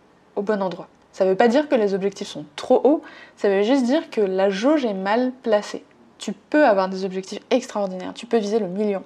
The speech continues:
Ça me choque pas de se lancer dans l'entrepreneuriat et dire « je veux être millionnaire ». Génial. Mais la question c'est est-ce que tu as le mindset pour ?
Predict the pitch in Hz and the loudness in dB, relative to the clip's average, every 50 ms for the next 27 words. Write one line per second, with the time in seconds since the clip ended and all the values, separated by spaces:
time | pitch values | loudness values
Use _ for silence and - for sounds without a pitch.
0 | - - - 185 180 - 185 180 - _ - 190 185 190 - _ _ - 185 180 | -14 -14 -12 -12 -12 -10 -12 -14 -10 _ -6 -6 -6 -8 -12 _ _ -10 -10 -10
1 | - 196 185 202 - 214 196 185 180 - - - 185 170 170 175 190 214 202 175 | -8 -8 -10 -8 -6 -6 -6 -6 -8 -12 -14 -16 -14 -12 -12 -8 -8 -8 -6 -6
2 | 180 185 208 208 - - - - - - _ _ _ _ - 202 208 226 196 202 | -6 -8 -8 -8 -12 -18 -20 -20 -20 -20 _ _ _ _ -4 0 2 2 2 2
3 | 214 208 208 202 190 190 185 190 - - - - _ _ _ _ _ _ - - | 0 -2 -4 -6 -10 -8 -8 -10 -10 -12 -14 -20 _ _ _ _ _ _ -8 -6
4 | 190 - 226 214 202 190 - - 294 - _ _ _ _ _ _ _ _ _ _ | -2 0 0 0 0 -2 -6 -8 -10 -16 _ _ _ _ _ _ _ _ _ _
5 | - - - - - - - - _ _ _ - 220 226 220 214 220 220 285 294 | -20 -20 -20 -20 -20 -20 -20 -20 _ _ _ -2 2 4 4 4 4 2 0 0
6 | 294 - 359 349 - - - - 233 233 - - 320 311 - 247 202 190 190 196 | 0 -2 -4 -2 -2 -4 -4 -4 -6 -6 -2 -2 -2 0 0 -2 -2 -2 -4 -4
7 | 202 202 - - 247 240 - - - - - - - - | -6 -4 -4 -6 -6 -6 -8 -14 -18 -14 -14 -14 -14 -16